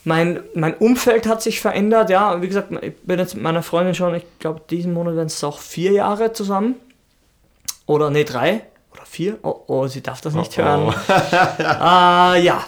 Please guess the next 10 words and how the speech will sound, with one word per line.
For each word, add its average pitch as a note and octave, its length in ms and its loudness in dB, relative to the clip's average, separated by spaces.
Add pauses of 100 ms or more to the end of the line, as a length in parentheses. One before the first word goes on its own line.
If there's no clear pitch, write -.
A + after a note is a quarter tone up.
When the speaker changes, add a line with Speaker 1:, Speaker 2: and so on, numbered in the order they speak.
(120)
Speaker 1:
nee, F3+ 200 2
ich F3+ 80 0
glaub, E3 160 0
vier. E3+ 420 2 (180)
Und E3 680 6 (320)
ja, G3 140 2
es A3 120 2
ist G#3+ 140 0
halt A3 300 0 (280)
sch-, - 180 -4